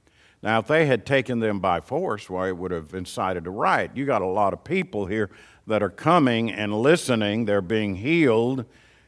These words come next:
and they don't want this to happen. So these guys are kind of between a rock and a hard place, as we sometimes put it. We got orders, but yet we don't want to start a riot here with these people. They'll stone us if we do that.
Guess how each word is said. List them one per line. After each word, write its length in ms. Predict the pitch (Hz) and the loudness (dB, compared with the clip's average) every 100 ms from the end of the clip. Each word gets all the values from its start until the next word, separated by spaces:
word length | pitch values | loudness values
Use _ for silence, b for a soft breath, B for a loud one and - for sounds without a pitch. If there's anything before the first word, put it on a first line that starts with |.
| b | b
and 520 | - 117 120 117 104 - _ _ _ - | -2 2 4 2 -2 -6 _ _ _ -14
they 340 | 95 117 139 | 2 8 10
don't 200 | 175 208 | 10 8
want 260 | 165 123 - | 6 4 2
this 180 | 110 - | -2 0
to 140 | 92 | 0
happen. 440 | 101 90 - 143 | 0 -2 -4 -8
So 520 | 147 - 127 117 107 - B B B | -6 0 2 2 2 -4 B B B
these 240 | 143 196 | 0 0
guys 340 | - 196 175 127 | 4 4 4 2
are 40 | |
kind 220 | - 175 | -2 -2
of 60 | 175 | -2
between 380 | 127 - 139 120 | -4 -4 -2 0
a 40 | |
rock 360 | 107 117 113 - | 2 4 4 0
and 100 | 92 | -6
a 60 | |
hard 320 | 82 131 233 151 | -2 -2 -4 -6
place, 260 | 113 95 | -6 -6
as 80 | 85 | -10
we 140 | 87 | -12
sometimes 580 | 85 98 87 85 78 69 - | -8 -8 -8 -10 -12 -12 -12
put 160 | 165 160 | -8 -6
it. 140 | 107 _ b b b b b b b - | -8 _ b b b b b b b -8
We 180 | 107 131 | -4 0
got 220 | 139 117 | 2 0
orders, 680 | 131 160 202 135 127 - - | 0 2 2 2 -2 -6 -14
but 180 | 101 113 | -10 -6
yet 460 | 127 120 - _ _ _ - | 0 0 -2 _ _ _ -16
we 380 | 107 117 143 165 | -8 -2 0 2
don't 100 | 175 | 2
want 160 | 175 | 0
to 40 | 156 | -2
start 280 | - 151 123 | 0 0 2
a 40 | |
riot 360 | 120 127 185 196 | 0 0 2 0
here 160 | 139 | -2
with 140 | 117 113 | -2 -4
these 140 | 113 | -6
people. 340 | 120 117 160 | -6 -6 -4
They'll 200 | 135 147 | 0 0
stone 440 | 180 - 208 233 185 | -2 -2 0 0 0
us 260 | 95 87 | -2 -4
if 140 | 104 104 | -12 -10
we 100 | 127 | -8
do 240 | 120 185 | -4 -4
that. 260 | 131 67 | -4 -6